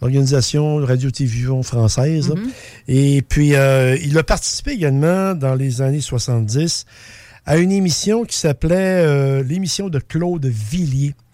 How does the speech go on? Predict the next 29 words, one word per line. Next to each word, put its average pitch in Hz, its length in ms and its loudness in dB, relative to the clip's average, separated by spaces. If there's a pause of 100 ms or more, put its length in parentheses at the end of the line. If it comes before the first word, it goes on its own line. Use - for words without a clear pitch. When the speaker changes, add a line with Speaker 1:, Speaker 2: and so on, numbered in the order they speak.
(1040)
Speaker 1:
Pour - 160 4
ceux 285 120 -2
qui - 100 -4
le 180 80 -4
connaissent 160 320 2
pas, - 100 0
c'était - 160 0
un 156 80 2
peu 233 160 0
comme 156 180 0
Denis 160 260 0
Lévesque. 123 520 -2 (420)
Speaker 2:
Ok. 180 240 -10
Speaker 1:
Alors, 139 440 4
euh, 135 100 4
lui, 190 400 0
euh, 147 240 4
toutes - 220 -4
les 170 100 -2
semaines, 196 420 0
il 190 40 -2
y 151 60 0
avait 139 180 2
la 139 100 2
chronique 143 480 -2
sur, 143 480 0
euh, 123 240 2 (380)
les 139 260 4
ovnis. 151 340 0